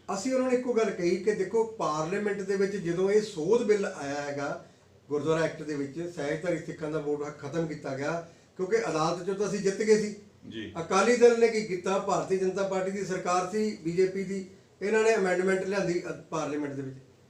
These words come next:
Speaker 1: ਇਹਨਾਂ ਨੇ ਪਲਾਨ ਕੀਤਾ, ਅਦਾਲਤ ਨੇ ਫਿਰ ਵੀ ਸਾਨੂੰ, ਇੱਕ ਸੁਪਰੀਮ ਕੋਰਟ ਨੇ ਵਰਡਿਕਟ ਦਿੱਤੀ ਕਿ ਤੁਸੀਂ ਇਹਦੀ ਕਾਂਸਟੀਟਿਊਸ਼ਨਲ ਵੈਲਿਡਿਟੀ ਚੈਲੰਜ ਕਰੋ ਇਸ ਅਮੈਂਡਮੈਂਟ ਦੀ। ਸਾਡਾ ਉਹ ਕੇਸ ਅਦਾਲਤ 'ਚ ਅੱਜ ਵੀ ਚੱਲ ਰਿਹਾ।
Speaker 2: ਜੀ।
Speaker 1: ਅੱਜ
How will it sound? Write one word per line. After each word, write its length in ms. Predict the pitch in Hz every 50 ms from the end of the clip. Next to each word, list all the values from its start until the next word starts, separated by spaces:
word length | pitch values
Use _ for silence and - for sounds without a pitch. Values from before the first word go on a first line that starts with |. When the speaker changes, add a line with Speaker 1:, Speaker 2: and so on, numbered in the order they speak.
| _ _ _ _ - _ _ _
Speaker 1:
ਇਹਨਾਂ 240 | 190 202 214 240 247
ਨੇ 180 | 247 254 254
ਪਲਾਨ 360 | 254 208 190 180 185 190 196 190
ਕੀਤਾ, 600 | 190 190 190 - 208 196 196 196 - - - - - - - - _ _ _ _ _ - - -
ਅਦਾਲਤ 360 | 151 160 175 180 196 214 208 233
ਨੇ 160 | 240 254 -
ਫਿਰ 220 | 208 214 226 247
ਵੀ 160 | 262 269 254
ਸਾਨੂੰ, 420 | - 226 208 202 208 208 208 208 - - -
ਇੱਕ 340 | - 180 - 202 196 190 175
ਸੁਪਰੀਮ 340 | 170 165 - 185 196 208 -
ਕੋਰਟ 300 | 202 196 185 180 185 180
ਨੇ 80 | 196
ਵਰਡਿਕਟ 420 | 190 175 165 160 156 175 175 160 156
ਦਿੱਤੀ 280 | 151 147 - - 190
ਕਿ 100 | 175 190
ਤੁਸੀਂ 280 | 190 185 185 - - 190
ਇਹਦੀ 140 | 190 196 214
ਕਾਂਸਟੀਟਿਊਸ਼ਨਲ 680 | 214 185 170 170 165 - 190 175 190 180 - 196 196
ਵੈਲਿਡਿਟੀ 500 | 185 151 147 151 165 165 165 170 175 185
ਚੈਲੰਜ 300 | 175 180 160 156 160 156
ਕਰੋ 140 | - 165 165
ਇਸ 120 | 160 135 143
ਅਮੈਂਡਮੈਂਟ 360 | 147 135 127 127 127 117 110
ਦੀ। 120 | 110 113 117 - - - - - - - _ - -
ਸਾਡਾ 200 | 156 160 185 196
ਉਹ 80 | 196
ਕੇਸ 400 | 196 - - - 170 175 175 165
ਅਦਾਲਤ 380 | 160 151 147 139 139 139 143 -
'ਚ 40 | - 147
ਅੱਜ 120 | 143 135
ਵੀ 100 | 135 139
ਚੱਲ 200 | - 127 110 -
ਰਿਹਾ। 220 | - 98 - 117 101
Speaker 2:
ਜੀ। 240 | 107 101 95 92 - - _ _ - - _ _ _ _ _ _ _ _ _ _ _ _ _ _ _ _ - - _ _ 175 190 214
Speaker 1:
ਅੱਜ 220 | 214 202 196 233